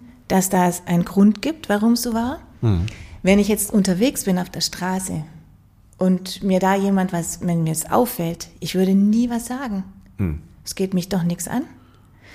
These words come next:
Speaker 2: Ja, gut.
Speaker 1: Also ist doch jedem seine freie
Speaker 2: Wenn er dich
Speaker 1: Entscheidung.
Speaker 2: fragt, dann wird's natürlich einen Grund
Speaker 1: Genau.
Speaker 2: haben, dass
Speaker 1: Und
Speaker 2: er dich
Speaker 1: wenn mich
Speaker 2: fragt
Speaker 1: jemand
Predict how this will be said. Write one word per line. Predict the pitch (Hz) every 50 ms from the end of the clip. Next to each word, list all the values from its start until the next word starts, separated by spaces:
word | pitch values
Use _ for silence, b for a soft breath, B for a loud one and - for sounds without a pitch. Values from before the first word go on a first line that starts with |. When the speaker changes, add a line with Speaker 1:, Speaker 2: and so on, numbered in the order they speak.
| B B
Speaker 2:
Ja, | - 160
gut. | 170 180
Speaker 1:
Also | 190 190 208
ist | 196 -
doch | 220 202
jedem | 180 196 196 202 196 190
seine | 185 185 180 180
freie | 180 - 175 170 175
Speaker 2:
Wenn | 113 107 98
er |
dich | 98 - -
Speaker 1:
Entscheidung. | - 330 359 320 247 - 78
Speaker 2:
fragt, | 80 101 156 - -
dann | 135 117 110
wird's | 123 - -
natürlich | 127 113 - 120 113
einen | 120 110
Grund | 104 127 170 196
Speaker 1:
Genau. | 214 208 190
Speaker 2:
haben, | 180 170 175
dass | 170 175 185
Speaker 1:
Und | 185
Speaker 2:
er | 202 202
dich | 214 214
Speaker 1:
wenn | 214
mich | 214 208
Speaker 2:
fragt | - 208
Speaker 1:
jemand | 196 185 185